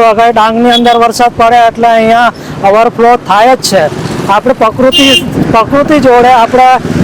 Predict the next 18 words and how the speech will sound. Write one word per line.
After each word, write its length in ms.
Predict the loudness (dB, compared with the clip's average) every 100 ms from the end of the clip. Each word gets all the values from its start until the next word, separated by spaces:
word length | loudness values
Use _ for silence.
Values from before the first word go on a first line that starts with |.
| 0
બેઈમાન 380 | 2 2 2 0
નહીં 240 | 0 0
કરી 240 | 2 0 2
શકીએ. 440 | 0 0 2 2 2 0 -4 -2 -2
અતિ 280 | 0 0 0
થાય 240 | 0 0
તો 140 | 2
નુકસાન 420 | 0 0 0 0 0
પણ 220 | 0 0
થતું 400 | 0 0 2 2
હોય 120 | 0
છે, 240 | 0 0
પરંતુ 760 | 0 -4 -4 0 2 2 2 2 2 2 2
ધરતી 380 | 0 0 0
માટે 400 | 2 2 2 2
આ 220 | 2 2 2
એક 180 | 2
આશીર્વાદ 520 | 2 0 2 2 2